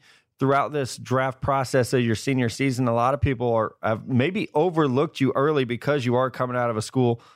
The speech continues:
like Delaware. How much do you feel like that has, has affected your perception as, you know, maybe a first round pick, maybe a top fifty pick, uh, where we are now in January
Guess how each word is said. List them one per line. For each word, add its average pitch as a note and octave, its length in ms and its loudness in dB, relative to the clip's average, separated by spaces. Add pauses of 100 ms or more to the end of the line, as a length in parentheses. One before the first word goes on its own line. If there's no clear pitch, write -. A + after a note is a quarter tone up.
(180)
like A#2 320 -2
Delaware. A2 560 0 (300)
How E3 200 -2
much G#3 340 -4
do A#2+ 180 0
you D3 100 4
feel C#3 240 2
like B2+ 200 -2
that A#2+ 220 -2
has, A2+ 480 -2
has A2 220 2
affected B2 640 0
your A#2+ 300 2
perception B2 640 0
as, A2 320 -2 (380)
you A2 60 -2
know, A#2+ 60 2
maybe A#2+ 300 0
a A2+ 80 -2
first C3+ 320 -2
round B2+ 200 0
pick, B2+ 240 2
maybe B2+ 200 0
a A#2 40 0
top A2 220 -4
fifty C3 300 -2
pick, A2+ 320 0 (340)
uh, A2+ 120 0
where A#2 200 -2
we B2 140 -2
are A#2 120 2
now B2 420 -2
in A2+ 100 -4
January A#2+ 560 -2